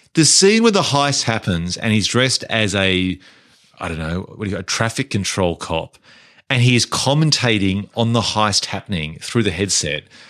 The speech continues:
like it's a sports match. It's meant to be funny and, like, witty, and it's just terrible. I just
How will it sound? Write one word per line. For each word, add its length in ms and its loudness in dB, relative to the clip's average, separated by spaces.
like 220 2
it's 120 0
a 60 2
sports 520 2
match. 480 -2
It's 160 0
meant 200 2
to 60 0
be 120 4
funny 800 0
and, 200 2
like, 280 2
witty, 540 -2
and 220 0
it's 280 -2
just 540 -2
terrible. 720 -4
I 240 4
just 440 -6